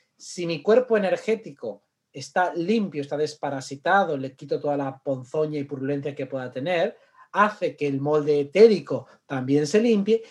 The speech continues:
y que el cuerpo físico también se reequilibre. Claro,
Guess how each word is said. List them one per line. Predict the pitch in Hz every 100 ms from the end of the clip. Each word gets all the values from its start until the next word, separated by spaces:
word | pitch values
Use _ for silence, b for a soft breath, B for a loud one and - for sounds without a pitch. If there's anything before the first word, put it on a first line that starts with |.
| B -
y | 202
que | 190
el | -
cuerpo | 190 220
físico | 202 190 220
también | 185 160
se | 165
reequilibre. | 147 135 120 101 95 87 _ _ _ _ _ _ _ _ _ _
Claro, | 220 175 135